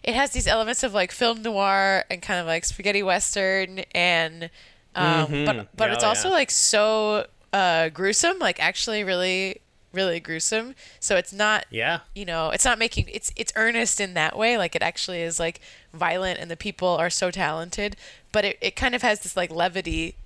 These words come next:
Speaker 1: that is, that I love a lot. And I thought about that when you said this cat and mouse thing, where it's, like,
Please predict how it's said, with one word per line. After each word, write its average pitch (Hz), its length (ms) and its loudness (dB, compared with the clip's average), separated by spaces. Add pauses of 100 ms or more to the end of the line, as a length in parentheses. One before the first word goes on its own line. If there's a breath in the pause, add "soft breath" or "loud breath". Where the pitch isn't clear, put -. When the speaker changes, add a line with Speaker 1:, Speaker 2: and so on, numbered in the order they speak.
Speaker 1:
that 165 260 0
is, 160 380 -6 (220)
that 175 180 0
I 160 80 2
love 160 380 -2
a 175 80 -2
lot. 151 160 0
And 185 100 2
I 196 80 4
thought 226 180 2
about 196 220 -2
that 170 140 2
when 175 100 -12
you 170 60 -12
said 160 240 0
this - 140 -4
cat - 260 0
and 170 100 -16
mouse 156 300 -4
thing, 160 260 -8
where 165 140 -2
it's, - 200 0
like, 165 220 -2